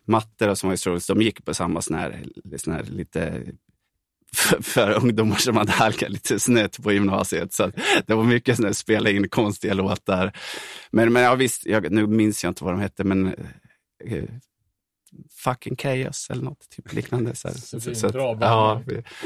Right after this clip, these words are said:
Speaker 1: men det var, det var, och det var ju liksom punk. Det var punk. Ja.
Speaker 2: Eh, men utan att gå in för mycket på
Speaker 1: Ja.
Speaker 2: lokal rockhistoria.
Speaker 1: Yes.
Speaker 2: Eh, tidigare nämnda hårdrocksband Norrsken blev ju liksom,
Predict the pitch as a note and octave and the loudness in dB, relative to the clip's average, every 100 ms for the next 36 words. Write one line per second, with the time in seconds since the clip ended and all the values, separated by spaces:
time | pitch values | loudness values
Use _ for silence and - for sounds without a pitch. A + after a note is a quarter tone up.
0 | - - A2 A2+ G#2 G#2 A#2 A2+ A2 A#2 | -6 0 4 4 4 4 4 4 4 4
1 | A#2+ A2 G#2+ F#2 F#2+ - _ _ _ _ | 4 0 -2 -4 -4 -6 _ _ _ _
2 | _ _ _ - G2+ F#2 - - _ _ | _ _ _ -2 0 0 -6 -18 _ _
3 | _ _ _ _ - C#3+ C3+ - _ _ | _ _ _ _ -2 -2 -4 -8 _ _
4 | _ G2+ G2 A#2 _ _ _ C#3+ D3 - | _ -8 -8 -10 _ _ _ -8 -8 -8
5 | _ F#3 G3+ A3 G#3+ A#3 A3+ F#3 G3+ F#3 | _ -2 -2 2 2 2 0 0 0 0
6 | F#3 F3+ F#3+ E3+ E3+ E3+ D3+ D#3 - D3 | 0 2 4 2 0 0 0 -2 2 4
7 | C#3+ G2+ D3+ D#3 - E3 D3 D3 D#3 F3 | 4 4 2 0 2 6 6 4 2 0
8 | - - D3 - A3 D#3+ A#2+ A2 - - | -2 -4 -2 4 4 6 4 2 -2 -10
9 | - - C3+ C#3 - _ _ _ _ - | -6 2 4 2 -2 _ _ _ _ 0
10 | G#3+ G3 F#3 F#3 F3+ E3+ D3 C3+ D#3 C3+ | 2 4 4 4 2 2 2 2 2 0
11 | B2 - B2+ C#3 E3+ C#3+ A#2+ - F3+ C3+ | 0 0 0 2 2 2 0 2 2 2
12 | B2+ C#3 C3 B2 A#2+ - B2 A2 | 0 2 4 4 0 0 2 2